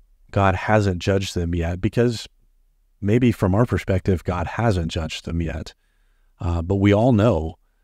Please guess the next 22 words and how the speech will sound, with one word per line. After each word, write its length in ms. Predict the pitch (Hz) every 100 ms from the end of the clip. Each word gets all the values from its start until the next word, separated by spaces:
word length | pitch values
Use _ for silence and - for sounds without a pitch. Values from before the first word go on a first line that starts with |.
| _ _ _
according 380 | _ - 104 101
to 80 | 90
the 80 | 85
word 180 | 92
of 60 | 90
the 60 | 82
Lord, 440 | 85 90 110 117 _ _ -
according 300 | 95 87 85
to 60 |
this 220 | 82 -
letter, 400 | 85 85 104 117 - _ _ -
that, 400 | 90 85 82 -
uh, 140 | 82
that 100 | 92
God 220 | 98 98
will 260 | 95 104 104
hold 380 | - 110 92 90
everyone 300 | 92 90 87
accountable 440 | - 110 104 85
for, 380 | - 92 85 -
for 160 | - 95
being 280 | 113 110